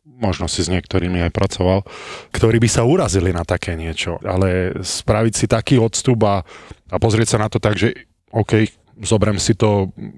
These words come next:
k srcu, tak to si ty taký, že rád sa učíš, alebo berieš to tak, že,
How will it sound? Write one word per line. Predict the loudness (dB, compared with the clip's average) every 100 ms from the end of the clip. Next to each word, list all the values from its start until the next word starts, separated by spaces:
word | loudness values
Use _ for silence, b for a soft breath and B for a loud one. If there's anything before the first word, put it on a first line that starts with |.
| -18
k | -4
srcu, | -2 0 2 2 0 -10 _ _ -2
tak | -2 -2
to | 0 2 2 0 -4 -12 -16 -12
si | -6 0 0
ty | 2 0
taký, | 2 0 0 2 2
že | 2 2 4 0 B B B B B _
rád | -4 -2 0
sa | 0 0
učíš, | 0 -2 2 2 4
alebo | 2 2 2 0
berieš | 2 2 2 0
to |
tak, | 0 -2 0
že, | 0 2 0